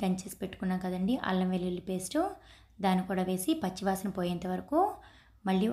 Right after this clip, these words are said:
ఒక రెండు నిమిషాల పాటు వేయించుకోవాలి. చాలామంది దీంట్లోకి బంగాళదుంపలు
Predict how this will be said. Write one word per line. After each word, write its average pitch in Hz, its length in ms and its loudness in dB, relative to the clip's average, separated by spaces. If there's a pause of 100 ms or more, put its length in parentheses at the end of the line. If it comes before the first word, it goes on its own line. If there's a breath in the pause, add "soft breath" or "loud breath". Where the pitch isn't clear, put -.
ఒక - 160 -4
రెండు 180 160 0
నిమిషాల 190 340 -2
పాటు 190 200 0
వేయించుకోవాలి. 180 640 0 (1160)
చాలామంది 240 440 4 (120)
దీంట్లోకి 202 420 0 (140)
బంగాళదుంపలు 190 540 0